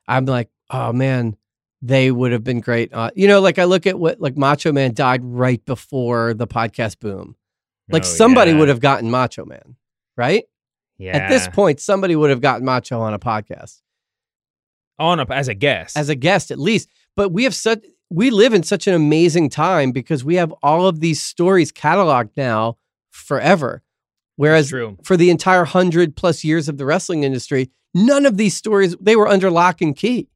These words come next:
Speaker 2: Mm-hmm.
Speaker 1: We had no access to them whatsoever. Unless you personally knew Pat Patterson, you would maybe get those
Speaker 2: <laughs> As
Speaker 1: stories.
Speaker 2: one may.
Speaker 1: Or,
Speaker 2: Um,
Speaker 1: or if you read their books.
Speaker 2: Yeah.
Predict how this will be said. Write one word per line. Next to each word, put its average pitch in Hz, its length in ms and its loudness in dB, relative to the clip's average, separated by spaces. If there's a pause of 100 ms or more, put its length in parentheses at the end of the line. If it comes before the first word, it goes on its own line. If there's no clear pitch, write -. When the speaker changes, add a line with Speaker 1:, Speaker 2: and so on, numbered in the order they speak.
(160)
Speaker 2:
Mm-hmm. 107 240 -12 (460)
Speaker 1:
We 170 140 0
had 185 100 2
no 185 220 4
access 190 420 -2
to 202 140 -4
them 180 200 0
whatsoever. 170 640 -2 (800)
Unless 160 360 0
you 156 320 -6
personally 165 560 0
knew 143 560 4 (300)
Pat 147 220 -2
Patterson, 156 640 -2 (560)
you 139 140 0
would 139 140 -2
maybe 143 280 2
get 147 180 -2
those 143 220 0
Speaker 2:
<laughs> - 0 -
As - 40 -8
Speaker 1:
stories. 190 320 4
Speaker 2:
one 120 260 -2
may. 104 260 -6 (280)
Speaker 1:
Or, 190 240 4
Speaker 2:
Um, 143 280 4
Speaker 1:
or 220 160 6
if 202 180 2
you 185 140 -2
read 165 180 2
their 151 120 2
books. - 500 -2
Speaker 2:
Yeah. 117 260 -6